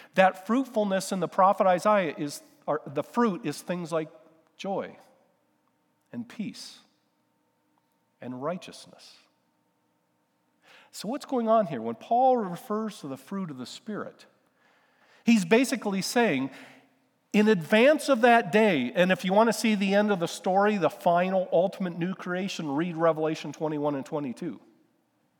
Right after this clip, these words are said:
But, uh, but Paul's convinced that already, because of his death and resurrection, Jesus has already begun the process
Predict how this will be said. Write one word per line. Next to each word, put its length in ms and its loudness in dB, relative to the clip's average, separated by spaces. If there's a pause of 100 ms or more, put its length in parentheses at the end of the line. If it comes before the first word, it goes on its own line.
(680)
But, 120 6
uh, 260 2
but 260 4
Paul's 320 8
convinced 640 0
that 260 -2
already, 580 6
because 440 2
of 120 0
his 180 0
death 320 4
and 160 0
resurrection, 720 2
Jesus 500 -2
has 180 0
already 640 2
begun 380 2
the 80 0
process 720 0